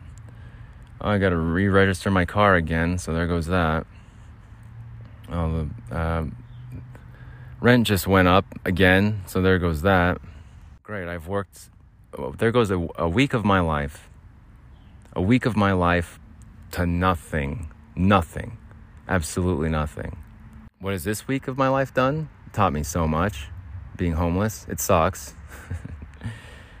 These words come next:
It, it's rough, but I can do it. I'm, like, I'm able to. I survived one week out on the street, full on, like, full on homeless sleeping bag on the street, collapsing in places,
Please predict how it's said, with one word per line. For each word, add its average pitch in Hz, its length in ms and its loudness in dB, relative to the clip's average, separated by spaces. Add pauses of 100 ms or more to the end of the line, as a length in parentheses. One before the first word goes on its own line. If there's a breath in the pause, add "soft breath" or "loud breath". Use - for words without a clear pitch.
(140)
It, 95 200 2
it's 98 160 -4
rough, 110 480 6
but 95 100 4
I 90 100 6
can 87 200 0
do 113 220 6
it. 98 140 2 (280)
I'm, 82 340 -4
like, 80 240 -2
I'm 78 400 0 (840)
able 107 240 2
to. 87 340 -2 (160)
I 78 120 -4
survived 95 720 2 (160)
one 92 260 4
week 107 340 2
out 82 160 4
on 85 160 2
the 80 60 0
street, 101 460 0
full 90 280 0
on, 95 420 2 (140)
like, 82 200 -6
full 110 440 6
on 92 320 2
homeless 95 420 2
sleeping 98 400 0
bag 92 260 4
on 92 200 2
the 90 60 0
street, 95 480 -2
collapsing 90 520 0
in 87 80 0
places, 92 540 -2